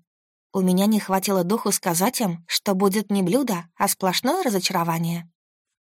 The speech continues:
«Да, пюре из репы и картофеля было бы великолепно. А розмарин и тимьян вы возьмете свежими, из теплицы вашего дедушки,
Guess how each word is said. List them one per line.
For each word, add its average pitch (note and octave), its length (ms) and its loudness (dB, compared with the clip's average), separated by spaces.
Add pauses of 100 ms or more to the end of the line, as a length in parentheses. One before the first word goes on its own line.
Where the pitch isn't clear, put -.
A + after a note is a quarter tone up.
(360)
«Да, A3 540 2 (260)
пюре G#3 400 4
из F3+ 120 2
репы F#3 360 4
и F3 40 0
картофеля F#3+ 760 2
было C#4 320 2
бы B3+ 280 4 (160)
великолепно. E3+ 1120 0 (460)
А F3 160 2
розмарин F#3+ 520 2
и F#3+ 60 2
тимьян F#3 500 2
вы E4+ 120 4
возьмете F3+ 480 2
свежими, D#3+ 720 0
из G#3+ 160 -2
теплицы A3+ 520 0
вашего C#4+ 420 2
дедушки, E3 680 -2